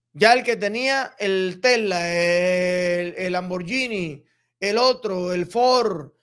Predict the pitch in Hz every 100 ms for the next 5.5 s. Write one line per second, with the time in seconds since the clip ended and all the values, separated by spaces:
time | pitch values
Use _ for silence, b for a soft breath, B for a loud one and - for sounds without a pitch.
0 | _ - 208 233 247 233 233 262 247 226
1 | 226 214 240 226 226 226 240 220 226 226
2 | 226 240 208 196 190 196 196 196 208 214
3 | 220 240 262 269 214 202 208 180 208 220
4 | 214 170 196 208 202 185 196 208 185 190
5 | 202 208 220 269 254